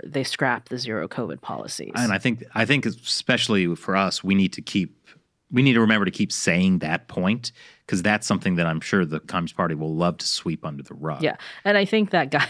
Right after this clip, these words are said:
Speaker 1: <laughs> the guy who said that actually was one of the people who, in the beginning of the pandemic, was one of the W H O guys who was, like, praising China's covid,
Speaker 2: Interesting.
Speaker 1: uh, for,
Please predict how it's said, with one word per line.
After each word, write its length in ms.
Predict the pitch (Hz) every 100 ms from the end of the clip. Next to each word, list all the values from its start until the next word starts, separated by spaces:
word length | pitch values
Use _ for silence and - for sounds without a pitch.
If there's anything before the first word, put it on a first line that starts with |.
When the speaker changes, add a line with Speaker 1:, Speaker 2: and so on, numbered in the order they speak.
| -
Speaker 1:
<laughs> 140 | - -
the 80 | 175
guy 180 | 185
who 100 | 165
said 240 | 147 156 135
that 120 | 123
actually 320 | 127 - 135
was 180 | 131 -
one 140 | 151 135
of 60 |
the 80 | 131
people 400 | 139 127 131 127
who, 320 | 139 131 - - - _ 175
in 160 | 160
the 80 | 143
beginning 720 | 120 127 127 147 147 156 135
of 80 | 123
the 140 | 123
pandemic, 680 | - 113 123 98 113 101 -
was 480 | 127 113 120 113 -
one 180 | 135 131
of 80 | 127
the 260 | 123 120 - _ -
W 220 | 113 110
H 120 | 117
O 100 | 127
guys 300 | 123 107 123
who 200 | 120 123
was, 240 | 117 117 -
like, 180 | -
praising 400 | - 123 127 113
China's 400 | 131 123 113 -
covid, 520 | - - - 139 151 - -
Speaker 2:
Interesting. 520 | 165 95 87 - - 139
Speaker 1:
uh, 540 | 143 131 123 101 64 50 50 -
for, 180 | -